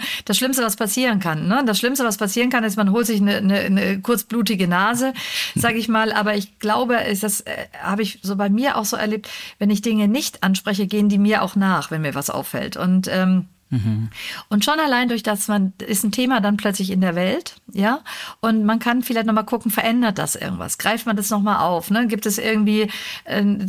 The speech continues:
Speaker 1: das Gefühl, okay, jetzt ist gerade die Tür ein Spalt auf und ich kann da nochmal rein, äh, und, ähm, ne? Also man sollte jetzt nicht, wenn man so das Gefühl hat, jemand übertreibt und jemand nimmt immer weiter ab oder wie auch immer, dann sollte man nicht hin-, <laughs> vor allen hingehen und sagen,
Speaker 2: Ja, natürlich.
Speaker 1: übrigens, ne?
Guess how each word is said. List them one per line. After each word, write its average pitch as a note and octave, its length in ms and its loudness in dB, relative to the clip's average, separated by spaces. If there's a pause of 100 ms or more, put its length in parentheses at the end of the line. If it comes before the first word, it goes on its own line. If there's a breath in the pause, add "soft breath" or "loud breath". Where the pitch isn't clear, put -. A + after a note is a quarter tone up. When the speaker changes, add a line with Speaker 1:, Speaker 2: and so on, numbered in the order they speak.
(120)
Speaker 1:
das G3+ 200 -4
Gefühl, G#3 380 0
okay, F#3+ 260 0
jetzt G3 160 0
ist G3 100 -4
gerade F3+ 220 -2
die F#3+ 120 0
Tür G#3+ 180 -4
ein G3 100 2
Spalt G3 340 -4
auf G#3 220 -2
und G3+ 80 0
ich G3 80 -6
kann A3 180 -4
da A3 80 0
nochmal G3 240 2
rein, A3 360 0
äh, G3+ 280 2
und, G3 180 4
ähm, G3 460 2
ne? A3+ 180 2
Also F3+ 140 2
man G3 140 2
sollte G#3 240 2
jetzt F#3+ 160 0
nicht, A3+ 160 0
wenn G3+ 80 4
man F#3+ 100 4
so F#3+ 80 0
das F3+ 180 -2
Gefühl G#3 220 -2
hat, G3 80 -2
jemand F#3+ 240 0
übertreibt F#3 560 -2
und F#3 180 -4 (460 loud breath)
jemand F#3+ 300 4
nimmt F#3 120 4
immer F#3+ 220 4
weiter F3+ 240 0
ab - 180 -2
oder F#3+ 220 -2
wie F#3+ 160 0
auch - 80 -6
immer, A3 260 2
dann F#3+ 140 4
sollte F#3 240 0
man F#3 80 2
nicht F3 120 -2
hin-, G3+ 640 2
<laughs> - 40 -8
vor C4 260 2
allen A3 280 2
hingehen A#3 360 4
und G3+ 100 4
sagen, G3+ 180 2
Speaker 2:
Ja, - 40 4
natürlich. A#3 280 2
Speaker 1:
übrigens, E3 260 0
ne? G#3 200 0